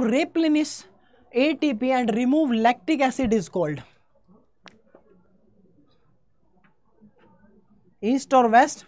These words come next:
physical education is best। Definitely यार, गर्दा उड़ा दिया करो जहाँ कोई अगर फिजिकल एजुकेशन के खिलाफ कुछ बोले। तो एक सेकंड नहीं रुकना है फिर।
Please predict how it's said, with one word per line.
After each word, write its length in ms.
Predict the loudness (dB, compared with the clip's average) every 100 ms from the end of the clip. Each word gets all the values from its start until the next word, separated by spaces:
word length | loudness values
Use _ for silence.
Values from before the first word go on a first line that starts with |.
| -6
physical 420 | -4 0 0 0
education 420 | 0 -4 -4 -4 -6
is 60 | -8
best। 300 | -10 -12 -18 _ _ _
Definitely 520 | -10 -6 -6 -6 -6 -4
यार, 220 | -4 -6 _ -20 _ -4
गर्दा 340 | 0 2 2
उड़ा 240 | 2 2 0
दिया 220 | 2 0
करो 240 | 2 0
जहाँ 260 | 2 0 -2
कोई 300 | 0 0 -2 -8 -20 _ _
अगर 220 | 0 0
फिजिकल 380 | 2 0 2 2
एजुकेशन 500 | 2 0 -2 -2 -4
के 180 | -4 -6 -8 -18 -20 _
खिलाफ 360 | 0 6 6 4
कुछ 180 | -4 0
बोले। 300 | 0 0 -2 -10 -20 _ _ _ _ _ _ _ _ -8
तो 400 | -6 -4 -8 -12 _ _ -20 -20 _ _ -20 -20 _ -4
एक 240 | -2 0
सेकंड 340 | 0 0 0 -2
नहीं 160 | -2
रुकना 260 | -2 0 0
है 120 | 0
फिर। 180 | -2